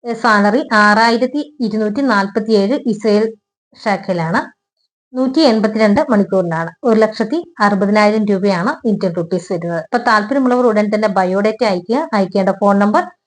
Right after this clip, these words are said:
എയ്റ്റ് സെവൻ വൺ ഫോർ സീറോ ടു എയ്റ്റ് ടു ഡബിൾ ത്രീ. ഈ നമ്പറിൽ ഉടൻ തന്നെ ബയോഡേറ്റ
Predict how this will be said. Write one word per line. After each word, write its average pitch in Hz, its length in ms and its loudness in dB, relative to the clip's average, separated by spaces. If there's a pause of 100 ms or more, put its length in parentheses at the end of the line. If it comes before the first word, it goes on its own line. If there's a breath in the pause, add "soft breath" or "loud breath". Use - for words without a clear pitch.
(200)
എയ്റ്റ് 254 260 -2
സെവൻ 240 360 -2 (200)
വൺ 214 200 2
ഫോർ 269 180 0
സീറോ 214 540 -2 (340)
ടു 294 240 -10
എയ്റ്റ് 220 320 0 (220)
ടു 277 260 -2 (120)
ഡബിൾ 196 220 2
ത്രീ. 175 220 -4 (140)
ഈ 233 140 4
നമ്പറിൽ 233 460 2
ഉടൻ 202 340 2
തന്നെ 214 320 0
ബയോഡേറ്റ 185 580 2